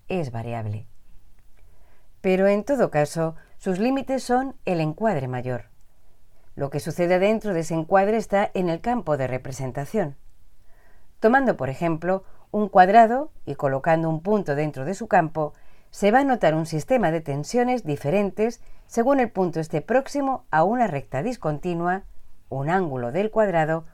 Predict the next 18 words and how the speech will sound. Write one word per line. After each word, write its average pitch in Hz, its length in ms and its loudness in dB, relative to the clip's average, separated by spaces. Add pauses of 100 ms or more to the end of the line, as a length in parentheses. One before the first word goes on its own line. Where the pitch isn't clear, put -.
(300)
o 226 100 4
según 226 340 4
esté 208 420 2
equidistante 180 960 0 (140)
a 175 120 0
todos 185 340 -2
los 127 200 -6
ángulos. 127 580 -8 (1700)
En 156 160 0
el 156 100 0
segundo 196 420 2
caso 214 260 4
se 220 140 2
comprueba 185 500 2
una 180 160 0
especie 220 440 -2
de 143 120 2
equilibrio. 131 600 -4